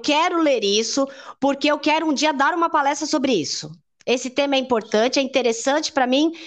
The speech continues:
e eu quero colocar na minha mentoria, eu quero, quero colocar isso na minha empresa, eu quero colocar isso no meu dia a dia. Então, qual é a efetiva aplicação? Porque eu tenho que dizer pra ele o que eu quero que ele pegue, não o que ele pode vir a pensar que é o meu objetivo. Então, qual é a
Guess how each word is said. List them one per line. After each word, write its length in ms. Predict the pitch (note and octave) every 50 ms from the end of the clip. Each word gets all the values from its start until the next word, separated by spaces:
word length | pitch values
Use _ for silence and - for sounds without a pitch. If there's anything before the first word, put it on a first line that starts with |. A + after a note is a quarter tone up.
| - -
e 60 | B3+ C4
eu 100 | C4 C4
quero 220 | C4 D#4 D#4 D#4+
colocar 360 | D#4 D#4 D4 C#4 C#4 D4+ D4+
na 100 | D4+ D4
minha 200 | D4+ D#4+ F#4 G4 F#4+
mentoria, 480 | F#4+ F4+ F#4 F#4 E4+ C#4 G#3 F3 E3 E3+
eu 60 | E3+
quero, 240 | - A#3+ A3+ A#3 A#3 - - A3+
quero 200 | - C4 A#3+ B3+
colocar 380 | B3+ C#4 C4 B3 B3+ C4+ B3 B3+
isso 240 | C4+ C4+ - C#4+ C4
na 100 | B3 A#3
minha 200 | B3 C#4 E4 E4+
empresa, 380 | E4+ E4+ B3 G#3 F3+ D#3 D#3+ E3+
eu 40 |
quero 220 | - G#3+ G3+ G#3+ G#3
colocar 300 | - A#3+ A3+ A#3 B3 A#3
isso 180 | A#3+ - C#4
no 60 | C4 B3+
meu 140 | B3+ B3
dia 200 | B3+ B3 C4 C4
a 20 | C4+
dia. 320 | A3+ F#3 D#3+ D3+ C3+ C#3 - _ _ _ - - - - - -
Então, 180 | - - C4 C4
qual 300 | B3+ - E4+ F4 G4 G#4
é 40 | F#4+
a 40 | F4+
efetiva 360 | F4 - E4 D4 - D#4 D4+
aplicação? 420 | D4 D4+ D4+ D4 D4+ C#4+ C#4+ B3 A3
Porque 120 | - - C#4
eu 40 |
tenho 180 | C#4 D4+ D#4 D#4
que 80 | E4+ D4+
dizer 200 | C4 B3+ B3+ B3+
pra 140 | - A#3 A#3+
ele 120 | C4+ C#4+ D4
o 40 |
que 100 | D4 -
eu 80 | D#4+ E4+ E4+
quero 380 | - E4 C#4+ C4+ D4 E4+ F#4+ F#4 - _ -
que 80 | F#4
ele 120 | F4+ F#4+ A4
pegue, 540 | - E4+ C4+ A#3 G#3+ G3+ F3+ E3 D#3 D3+ - _ _ _ _ - - - -
não 260 | A#3+ C#4 E4 G4 G#4+
o 40 | G#4
que 120 | G#4+ F4 E4
ele 160 | D#4+ D4+ D4
pode 460 | D4+ - C4 C4+ C4+ C#4+ C4+ B3 C4
vir 260 | A3+ A3 B3 C4 C4+
a 60 | C4
pensar 640 | B3+ C4 B3+ B3+ A#3+ A3+ - - - B3 B3+ A3+ G#3
que 140 | - - C#4
é 40 | A#3+
o 60 | A#3+
meu 160 | A#3 A3 G#3 G#3
objetivo. 560 | G3+ G3+ G3 G3+ G3+ G3 - F#3 E3+ E3+ F#3+
Então, 240 | F#3 F#3+ B3+ C#4+ D4+
qual 200 | - D#4+ D#4+ F#4
é 20 |
a 40 | F#4+